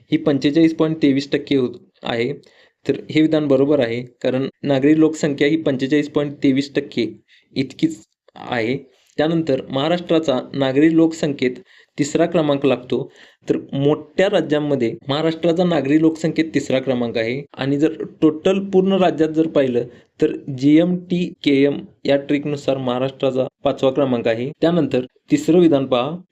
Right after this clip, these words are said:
महाराष्ट्राची नागरी लोकसंख्या ही पाच कोट आठ लाख सत्तावीस हजार पाचशे इतकी आहे, हे देखील विधान बरोबर आहे. यानंतर चौथे विधान पहा, महाराष्ट्रातील नंदुरबार जिल्ह्याची नागरीकरणाची पातळी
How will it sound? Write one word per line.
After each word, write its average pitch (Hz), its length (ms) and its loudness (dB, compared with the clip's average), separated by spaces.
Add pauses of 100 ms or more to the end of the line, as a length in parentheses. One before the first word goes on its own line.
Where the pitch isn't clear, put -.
महाराष्ट्राची 160 520 0
नागरी 156 420 2
लोकसंख्या 143 540 0 (160)
ही 160 160 -6 (260)
पाच 175 220 -2
कोट 160 300 0 (120)
आठ 151 240 -2
लाख 156 100 4
सत्तावीस 156 440 -2
हजार 147 200 2
पाचशे 139 360 -2
इतकी 143 240 0
आहे, 120 160 0 (300)
हे 151 80 2
देखील 160 300 2
विधान 131 300 0
बरोबर 127 300 0
आहे. 117 260 -6 (200)
यानंतर 160 340 2
चौथे 160 340 2
विधान 147 220 4
पहा, 127 320 -2 (440)
महाराष्ट्रातील 165 720 0 (100)
नंदुरबार 160 500 2
जिल्ह्याची 151 640 2
नागरीकरणाची 156 720 0
पातळी 127 400 -2